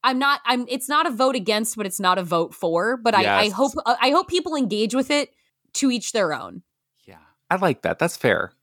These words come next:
Speaker 1: And realistically engage with it, people. Come the fuck on. Like, he's not a, he's not a person who can do no wrong. He's never been canceled. He's not canceled. Stop acting like he's canceled or anyone tried to cancel him.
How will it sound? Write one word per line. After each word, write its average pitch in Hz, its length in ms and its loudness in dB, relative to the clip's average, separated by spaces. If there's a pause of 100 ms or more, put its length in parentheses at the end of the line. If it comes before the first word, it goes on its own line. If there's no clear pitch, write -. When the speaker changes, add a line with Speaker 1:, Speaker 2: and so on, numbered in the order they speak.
(160)
Speaker 1:
And 294 180 2
realistically 320 600 0
engage 151 280 -4
with 151 140 -12
it, - 180 -14
people. 160 340 -8
Come 247 200 -8
the 180 60 -4
fuck - 240 -14
on. - 360 -20
Like, 165 400 -6 (340)
he's 254 280 -4
not 294 240 4
a, 254 80 -2
he's 233 280 -4
not 294 260 2
a 214 40 -10
person 240 320 -2
who 208 80 0
can 226 240 0
do 226 120 0
no 226 160 2
wrong. 156 280 0
He's 185 200 -4
never 262 220 4
been 185 400 0
canceled. - 560 -12 (300)
He's 240 240 2
not 233 380 2
canceled. 156 480 -10
Stop 277 320 0
acting 247 360 2
like 151 200 -4
he's 139 180 -6
canceled 160 420 -4
or 175 80 0
anyone 240 280 -2
tried 220 360 4
to 202 60 2
cancel 143 400 -4
him. 143 280 -4